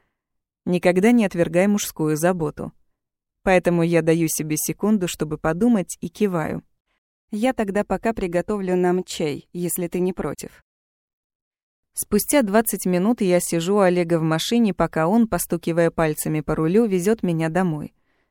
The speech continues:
Дневной свет давит своей честностью, на душе неуютно, а на мелькающих в окне сугробах сейчас отчетливо видна дорожная грязь. "Сходим в кино вечером, Маш, я за тобой заеду". Я не уверена, что у меня получится.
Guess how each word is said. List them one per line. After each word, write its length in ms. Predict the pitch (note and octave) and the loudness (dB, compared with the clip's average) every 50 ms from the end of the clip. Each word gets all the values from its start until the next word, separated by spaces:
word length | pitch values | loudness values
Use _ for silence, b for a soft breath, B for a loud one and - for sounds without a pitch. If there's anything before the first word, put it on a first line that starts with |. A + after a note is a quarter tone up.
| _ _ - | _ _ -10
Дневной 520 | F3+ F3 E3+ F3+ F3+ F3 F3 F3 E3+ E3 | -6 -2 2 4 4 6 6 4 2 2
свет 320 | - - F3 F3+ G3+ - - | 0 0 0 0 -2 -2 -4
давит 440 | - F3 E3 F#3 F3+ E3+ E3+ D#3+ - | -6 -2 0 2 2 2 0 -2 -2
своей 400 | - - D#3+ E3 D#3+ D#3+ E3+ E3+ | -4 -2 -2 -2 0 -2 -4 -6
честностью, 840 | - - - F#3+ E3 - - D3+ C#3+ - - - - D3 D3 D3 _ _ _ _ _ _ _ - | -4 -2 -2 -2 -2 -2 -2 -4 -4 -6 -6 -6 -6 -4 -4 -6 _ _ _ _ _ _ _ -4
на 120 | E3+ F3 E3+ | -2 0 0
душе 300 | E3+ E3 - - G3 G3+ | 0 0 0 2 2 2
неуютно, 800 | G3 G3 G3 G3 G3+ G3 E3+ E3 D3 - - C#3 C#3 - - _ _ _ - | 4 4 4 2 2 0 0 -2 -6 -6 -6 -8 -8 -8 -10 _ _ _ -6
а 80 | - | -2
на 120 | F3 F3 E3 | 0 0 2
мелькающих 640 | E3 D#3+ E3+ E3 - E3+ E3 D#3 - - D#3 - D#3 | 2 2 0 2 2 2 2 2 0 -4 -6 -6 -4
в 60 | D#3+ | -4
окне 280 | D#3+ - - E3 D#3+ | -4 -2 -2 -2 -2
сугробах 500 | - - D#3+ D#3+ D#3 E3 F#3 F#3+ F#3 E3 - | -2 -4 -4 -2 0 0 0 2 0 0 -2
сейчас 480 | - - D#3 D3+ - - G3 G3 - | -2 -6 -6 -6 -4 -4 -4 -4 -2
отчетливо 600 | - E3 - - - A3 - - F#3 E3+ E3+ E3+ | -4 -4 -4 -2 -4 -4 -2 0 0 2 2 2
видна 420 | D#3+ D#3+ D#3 D3+ D#3+ E3+ F#3+ G3 - _ | 2 0 -2 -2 -2 -2 -2 -2 -4 _
дорожная 640 | - E3+ F3 E3+ D#3+ D#3 D3+ D3 D3+ D3+ D#3 D#3 E3 E3+ | -6 -2 -2 0 0 0 -2 -2 -2 -2 -2 -2 -2 -2
грязь. 480 | E3 F3+ E3 D#3 D#3+ D#3 - - - _ _ _ _ _ _ _ _ _ _ _ _ - | -2 -2 -2 -2 -4 -6 -12 -18 -20 _ _ _ _ _ _ _ _ _ _ _ _ -12
"Сходим 400 | - - - E4+ D#4 A3+ G#3 F3+ | -6 0 2 4 4 6 4 2
в 80 | - | 2
кино 260 | - A#3 A3 G#3+ F3+ E3 | 2 2 4 4 4 4
вечером, 420 | E3+ E3 D3+ - - - D3+ D#3+ | 4 2 0 0 -2 -4 -2 0
Маш, 320 | F#3 F#3+ D#3 - - - _ _ _ _ _ - | 2 2 0 0 -2 -8 _ _ _ _ _ -10
я 220 | - G3 G#3 G#3 G3+ | -4 2 2 4 4
за 100 | G#3+ G#3 | 4 4
тобой 280 | A3+ G#3 G3+ G3+ G3 | 2 4 6 6 6
заеду". 480 | G3 A3 A3+ G#3 E3 D3+ C#3+ - - _ _ _ _ _ _ _ _ _ _ _ _ _ _ _ - | 6 6 4 4 2 0 -2 -4 -6 _ _ _ _ _ _ _ _ _ _ _ _ _ _ _ -12
Я 260 | G3+ G3 G#3+ A#3 A3+ | -6 0 2 4 6
не 120 | A3 A3 | 6 6
уверена, 380 | A3+ A3 B3 B3 A3 F#3+ F3 E3+ | 4 4 2 2 2 2 0 -2
что 180 | - - F3 | -2 -4 -4
у 40 | F3 | -2
меня 260 | F3 F3+ F3+ F3 E3+ | -2 -2 0 -2 -2
получится. 640 | - - F#3+ F#3+ F3 D#3 - - E3+ - - - - | -2 -2 -4 -2 -2 -4 -4 -6 -10 -10 -8 -8 -8